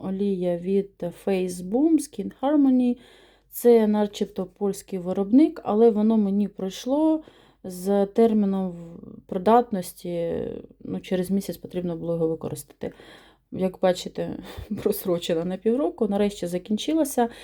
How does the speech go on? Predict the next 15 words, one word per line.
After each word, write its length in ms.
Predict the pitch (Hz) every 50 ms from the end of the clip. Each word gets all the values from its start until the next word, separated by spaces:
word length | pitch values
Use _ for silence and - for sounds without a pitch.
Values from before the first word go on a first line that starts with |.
| - - - -
Змивала 440 | 208 196 233 262 294 359 403 381 320
макіяж 520 | 269 240 226 - 220 220 247 247 240 208
непогано, 640 | 214 208 202 - - 175 165 170 170 165 165 170 175
дійсно, 480 | 180 208 240 254 240 - - 202 196 190 - - - - - _
навіть 500 | - - 196 220 233 220 208 208 - -
туш 300 | - 302 339 339 - -
домивала 580 | - 254 247 247 240 220 233 233 233 220 214 208
гарно, 560 | 190 190 214 220 220 214 208 208 196 185 185
і 180 | - - - 190
тональний 540 | - - 190 214 262 294 302 294 277 262
крем. 380 | 262 254 226 233 240 240 233 233
Я 100 | 214 214
далі 280 | 202 208 208 208 202 196
вже 180 | 190 190 190
проходилася 840 | 180 - - 196 - 196 190 190 185 185 185 180 180 - 185 180